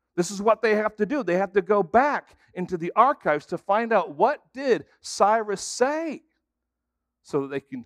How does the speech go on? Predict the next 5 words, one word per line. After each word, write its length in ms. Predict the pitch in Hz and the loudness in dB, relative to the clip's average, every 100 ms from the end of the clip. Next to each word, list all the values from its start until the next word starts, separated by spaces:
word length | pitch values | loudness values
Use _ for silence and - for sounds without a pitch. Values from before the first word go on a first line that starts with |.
| _ | _
continue 640 | 120 104 - 190 120 98 101 _ _ _ _ _ _ _ _ | -18 -12 -8 -6 -6 -8 -16 _ _ _ _ _ _ _ _
uh, 140 | 113 104 | -12 -12
rebuilding 800 | 104 143 120 120 113 113 107 104 _ | -6 -6 -4 -4 -4 -6 -12 -16 _
the 60 | 131 | -20
temple. 560 | - 196 202 - 85 | -12 -10 -10 -12 -20